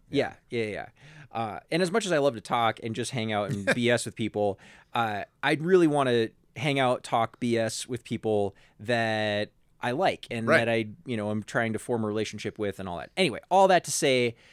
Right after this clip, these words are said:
Speaker 1: do some homework prior to going to the event. And so
Speaker 2: Mm-hmm.
Speaker 1: we wanted to give you a couple of tips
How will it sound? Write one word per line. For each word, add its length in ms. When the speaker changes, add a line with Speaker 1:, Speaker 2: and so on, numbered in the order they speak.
Speaker 1:
do 100
some 140
homework 460
prior 300
to 60
going 200
to 40
the 100
event. 240
And 120
so 160
Speaker 2:
Mm-hmm. 460
Speaker 1:
we 100
wanted 220
to 40
give 140
you 80
a 20
couple 220
of 60
tips 300